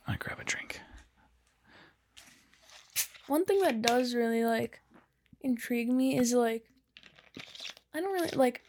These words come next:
Speaker 2: aliens and, like, like, are we the only ones, or there, there's no way we are the only, 'cause there's so much out there. I've just always been, like,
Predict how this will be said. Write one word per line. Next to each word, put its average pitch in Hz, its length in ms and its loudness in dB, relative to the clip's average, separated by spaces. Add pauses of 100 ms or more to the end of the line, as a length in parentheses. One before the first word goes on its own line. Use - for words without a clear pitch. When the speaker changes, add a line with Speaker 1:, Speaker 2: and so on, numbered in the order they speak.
(140)
Speaker 2:
aliens 240 880 0
and, 254 160 2
like, 240 260 0 (1160)
like, 233 320 0 (360)
are 240 200 6
we 247 180 2
the 233 320 0 (160)
only 233 440 0
ones, 233 640 0
or 240 320 -2 (120)
there, 240 240 -4 (140)
there's 254 180 -4
no 277 160 0
way 233 260 -2
we 247 300 -8 (340)
are 233 80 2
the 233 140 -4
only, 233 180 -10
'cause 269 120 -8
there's 240 160 0
so 269 440 4
much 233 580 2 (120)
out 247 260 0
there. 247 320 -4 (340)
I've 247 120 0
just 247 180 0
always 254 200 6
been, 240 220 0
like, 226 280 -4